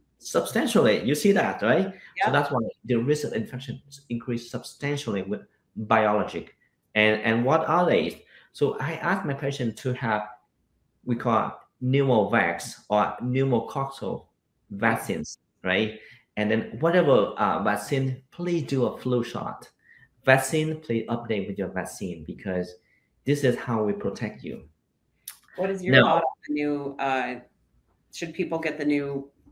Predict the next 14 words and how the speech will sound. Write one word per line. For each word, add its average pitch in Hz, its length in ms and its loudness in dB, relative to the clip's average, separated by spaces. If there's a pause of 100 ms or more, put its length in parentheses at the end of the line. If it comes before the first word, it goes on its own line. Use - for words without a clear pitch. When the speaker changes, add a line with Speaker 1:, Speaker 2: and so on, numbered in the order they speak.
(120)
Speaker 2:
covid 147 340 -4
vax? 156 440 -4 (640)
Speaker 1:
That's 127 180 2
a 107 40 4
great 117 340 4
question, 98 400 2 (760)
because 113 720 6
this 135 180 0
is 135 80 2
how 117 260 2
I 95 120 0
see. 95 460 -4
We 151 260 -2
should 156 420 -2